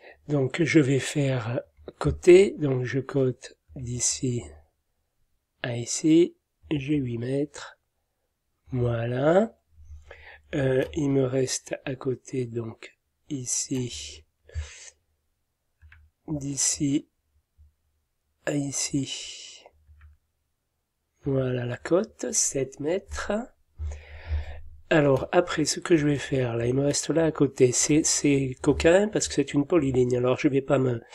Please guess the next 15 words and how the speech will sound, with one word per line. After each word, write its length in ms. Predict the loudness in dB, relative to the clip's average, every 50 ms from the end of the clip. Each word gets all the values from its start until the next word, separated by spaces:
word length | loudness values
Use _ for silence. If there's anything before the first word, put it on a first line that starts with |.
| -20 -18 -18 -20 -20 -14 -6 -2
m'agacer, 540 | 0 2 4 4 2 2 2 4 4 4 4
je 120 | 2 2
vais 80 | 2 2
y 100 | 4 4
aller 180 | 4 4 2
avec 280 | 2 2 0 0 -2 0
des 180 | 2 4 4 4
marques. 500 | 4 2 0 0 -2 -6 -10 -12 -12 -12 -16 -20 -20 -20 -20 -20 -8 -4 -4 -2 2
Donc, 420 | 6 6 6 6 4 0 -6 -12 -16 -20 -20 -20 -12 -8 -8 -8 -6
je 180 | -4 0 2 2
vais 160 | 4 4 4
refaire 460 | 4 2 0 0 0 -4 -4 -4 -4
ici 340 | -4 -4 -4 -4 -4 -4 -2
marque, 480 | 0 0 0 0 -2 -6 -12 -14 -16 -16 -18 -20 _ _ _ -14 -6
M 300 | 0 2 2 2 2 0